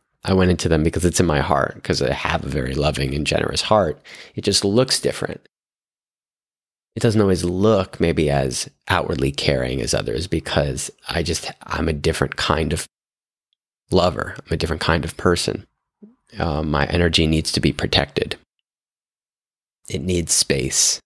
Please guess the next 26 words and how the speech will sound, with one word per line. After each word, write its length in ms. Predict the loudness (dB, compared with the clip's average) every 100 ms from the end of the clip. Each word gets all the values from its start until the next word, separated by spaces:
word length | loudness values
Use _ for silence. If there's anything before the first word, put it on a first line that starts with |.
| _ -6
to 120 | -4
create 540 | -2 0 2 2 0 -6 _
my 200 | -2 0
own 300 | 0 -2 -4
vision 440 | 0 2 0 -4 -16 -20 _ _ _ _ _ _
so 240 | -2 2 2
it 160 | 0
can 320 | -2 0 0
be 140 | 0 -4
of 120 | -2
highest 280 | -2 -2 -2
service. 540 | -2 -4 -6 -6 -6 -10 -20 -20 _ _ _ _ _ _ _
I 140 | -2 0
cannot 520 | 2 4 4 2 2
be 140 | 0
inundated 760 | 2 4 4 4 2 0 -2 -4
by 160 | -4
other 260 | -4 -2 -2
people's 720 | -2 -4 -2 -4 -2 -2 -4 -12 _ _ _ _ _ _ _
energies 540 | -2 0 0 -2 -4 -4
and 140 | -2
thoughts 360 | 0 0 -2 -6
and 120 | -4
whatever. 480 | 0 0 0 -4 -10 -16 -20 -20 _
I 140 | -4 -2
learned 420 | 0 0 0